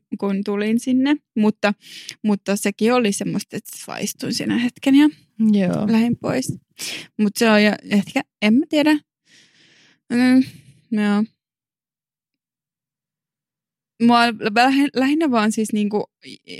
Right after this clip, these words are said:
Speaker 1: ö, ruvennut harmittaa se, kuinka vähän osallistuu mihinkään niinku kulttuuririentoihin, jota kuitenkin tässä kaupungissa on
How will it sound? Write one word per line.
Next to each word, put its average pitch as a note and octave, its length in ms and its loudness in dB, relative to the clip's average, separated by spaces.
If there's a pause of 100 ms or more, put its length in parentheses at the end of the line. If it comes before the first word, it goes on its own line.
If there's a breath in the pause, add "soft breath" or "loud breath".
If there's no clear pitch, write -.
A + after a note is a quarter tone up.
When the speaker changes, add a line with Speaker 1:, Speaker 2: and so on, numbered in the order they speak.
(180)
Speaker 1:
ö, A3 160 0
ruvennut A3 340 0
harmittaa A3+ 560 -2
se, G3+ 160 -8
kuinka G3 300 -4
vähän G#3 440 0
osallistuu F#3 680 -4
mihinkään F3 500 -4
niinku E3 280 -6
kulttuuririentoihin, G3+ 1500 -2 (840 soft breath)
jota G#3 180 2
kuitenkin G3+ 460 0
tässä G#3 260 -4
kaupungissa F#3+ 680 -4
on F#3+ 180 -4